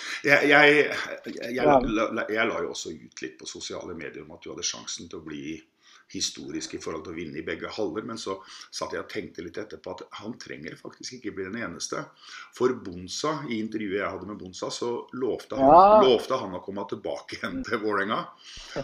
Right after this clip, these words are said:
Speaker 1: Og du vet aldri,
Speaker 2: Ja.
Speaker 1: kanskje bredefortenning. Eh,
Speaker 2: Ja, kanskje det blir, eh, comeback.
Speaker 1: Ja, eh, comeback-toget til Vegard Barli har mest sannsynlig gått. Han har gjort nok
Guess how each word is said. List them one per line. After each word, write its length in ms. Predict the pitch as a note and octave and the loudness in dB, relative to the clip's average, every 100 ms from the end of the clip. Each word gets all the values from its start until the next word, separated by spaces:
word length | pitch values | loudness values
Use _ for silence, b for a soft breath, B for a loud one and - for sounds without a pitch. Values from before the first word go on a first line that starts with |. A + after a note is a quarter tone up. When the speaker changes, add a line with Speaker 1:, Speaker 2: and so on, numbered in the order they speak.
| - | -8
Speaker 1:
Og 400 | - A#2 A#2+ C#3 B - | -2 2 2 0 B -4
du 80 | A#2 | 2
vet 180 | G#2 - | 2 4
aldri, 300 | A2+ F#2 D3 | 0 4 4
Speaker 2:
Ja. 140 | B3 | 4
Speaker 1:
kanskje 400 | - C3 - G#2+ | 0 -2 -2 -2
bredefortenning. 960 | G#2 A#2 F2+ D#2+ - F2+ G2 F#2+ D3 D#3+ - _ _ _ _ _ _ _ _ _ _ _ b b b b b | 2 2 0 -6 -10 -8 -6 -4 -4 -4 -10 _ _ _ _ _ _ _ _ _ _ _ b b b b b
Eh, 60 | B2 | 8
Speaker 2:
Ja, 240 | - A3+ | 10 8
kanskje 380 | G#3+ G#3+ - E3+ | 6 2 2 -2
det 60 | E3 | 2
blir, 340 | E3 E3 E3 | 6 8 6
eh, 180 | D#3+ D#3 | 4 0
comeback. 500 | C#3+ C#3+ B2 C#3+ A3 - - - | -2 -4 2 4 4 0 -14 -4
Speaker 1:
Ja, 220 | A2 B2 C#3+ - | 0 0 -2 -4
eh, 120 | A#2+ - | -6 -2
comeback-toget 720 | C3+ G2 B2+ - A#2+ G2+ G#2+ | 0 2 2 2 2 2 2
til 160 | A2+ A2+ | 0 0
Vegard 320 | A2+ A2 A2 | 2 0 0
Barli 280 | A#2+ E2+ A2 | 0 0 0
har 120 | G#2 | -2
mest 160 | F#2 - | -4 -4
sannsynlig 380 | F2+ - E2 F#2+ | -6 -8 -6 -6
gått. 200 | E2+ - | -6 -6
Han 100 | F2 | -4
har 80 | F2 | -2
gjort 200 | G3 - | -2 -2
nok 160 | F3 | -4